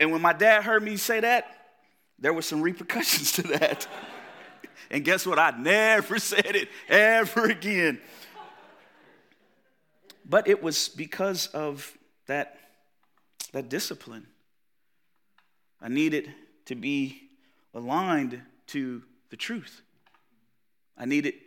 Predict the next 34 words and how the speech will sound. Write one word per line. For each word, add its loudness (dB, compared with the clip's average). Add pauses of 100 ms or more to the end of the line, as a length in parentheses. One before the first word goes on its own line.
(100)
to -12 (140)
realize -8 (640)
that -12 (1000)
there -10
were -10
errors -10
in -12
my -10
ways, -10
and -12
that -12
because -14
my -10 (360)
earthly -6
father -8
loved -10
me -8
so -12
much, -8
he -12
did -10
not -10
want -12
me -8
to -14
repeat -14 (420)
those -14
same -10
destructive -12
behaviors. -18 (1700)
And -16
our -10
Heavenly -4
Father -12